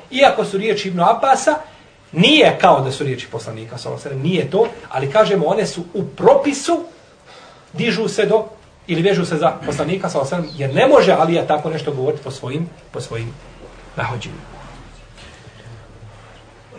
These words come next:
Dobro. Allahu poslanik, sallallahu alejhi ve sellem, je obilazio ashabe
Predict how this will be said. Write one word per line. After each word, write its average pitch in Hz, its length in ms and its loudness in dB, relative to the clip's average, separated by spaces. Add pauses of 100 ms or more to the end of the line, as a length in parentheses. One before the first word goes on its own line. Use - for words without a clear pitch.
(3500)
Dobro. 143 180 -6 (4000)
Allahu 226 320 4
poslanik, 185 360 -2
sallallahu 156 440 -2
alejhi 120 160 -4
ve - 60 -14
sellem, 175 180 -2
je 160 80 -2
obilazio 151 420 -2
ashabe 170 500 -2